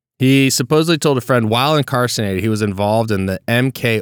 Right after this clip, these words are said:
Ultra program, the goal of which was to research mind control drugs for the C I A. So for eighteen months, Bulger and eighteen other inmates,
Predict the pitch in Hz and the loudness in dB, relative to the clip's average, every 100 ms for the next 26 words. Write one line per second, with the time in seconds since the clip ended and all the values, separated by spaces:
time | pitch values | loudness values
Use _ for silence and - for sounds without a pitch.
0 | - 101 107 107 90 - 90 82 80 78 | -2 -4 -2 -6 -6 -6 -6 -6 -10 -14
1 | - 117 113 123 151 139 104 104 98 - | -8 -4 0 2 4 2 2 0 -2 -4
2 | 101 - 107 117 - 110 107 107 120 120 | -4 -4 -2 0 0 -2 -2 0 0 -2
3 | 120 - 110 98 92 98 95 - 92 - | -4 -2 -2 -2 -2 -4 -4 -6 -6 -4
4 | 107 98 90 87 82 - _ _ _ - | -2 -2 -2 -6 -10 -18 _ _ _ -2
5 | 120 117 - 123 135 147 - 147 131 131 | 2 2 2 0 2 0 2 2 2 2
6 | - 127 127 127 131 117 127 - 127 123 | 0 0 2 2 0 0 -2 0 0 2
7 | 123 110 107 101 101 107 | 2 0 0 0 -2 -4